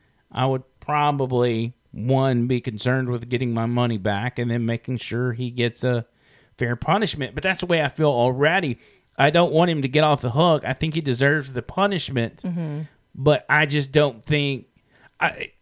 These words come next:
Speaker 2: It's
Speaker 1: I
Speaker 2: not a
Speaker 1: almost
Speaker 2: twenty-year
Speaker 1: think
Speaker 2: sentence thing. You're just saying it's
Speaker 1: I almost think that even if you give him jail time, that you should give him the opportunity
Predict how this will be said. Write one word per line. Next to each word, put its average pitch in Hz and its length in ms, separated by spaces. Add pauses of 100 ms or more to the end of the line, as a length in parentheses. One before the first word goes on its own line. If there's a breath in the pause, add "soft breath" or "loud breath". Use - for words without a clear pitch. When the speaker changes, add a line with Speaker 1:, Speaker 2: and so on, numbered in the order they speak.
(120)
Speaker 2:
It's 185 140
Speaker 1:
I 208 80
Speaker 2:
not 220 80
a 254 60
Speaker 1:
almost 240 200
Speaker 2:
twenty-year 190 400
Speaker 1:
think - 80
Speaker 2:
sentence 160 380
thing. 131 260
You're 165 140
just 151 220
saying 147 280
it's 131 140
Speaker 1:
I 180 60
almost 220 440
think 180 320
that 139 180
even 214 240
if 208 120
you 202 80
give 165 200
him 139 140
jail 143 340
time, 117 380
that 113 220
you 160 160
should 143 260
give 151 260
him 147 380
the 135 160
opportunity 139 1080